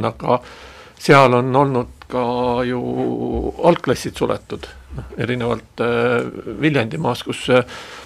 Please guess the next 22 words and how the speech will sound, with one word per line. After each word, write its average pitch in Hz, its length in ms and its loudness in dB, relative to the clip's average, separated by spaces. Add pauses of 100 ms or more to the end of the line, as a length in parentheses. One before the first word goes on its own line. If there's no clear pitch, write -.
tänasel 156 360 8
päeval 120 320 4
veel 131 200 6
algklassid - 560 -2
töötavad 131 560 6
ja 127 120 2
tõenäoliselt 131 380 0
töötavad 127 340 0
ka 117 140 -4
veel 131 100 2
homme, 147 400 6
äh, - 1080 -2
vähemalt 117 340 0
Viljandi 113 320 0
linnakoolides, 110 640 -2
nii 110 140 -2
oleme 110 320 -2
aru, 117 220 -4
aru 139 200 0
saanud, 131 540 -4 (160)
ja 127 180 2 (1300)
aga 131 420 6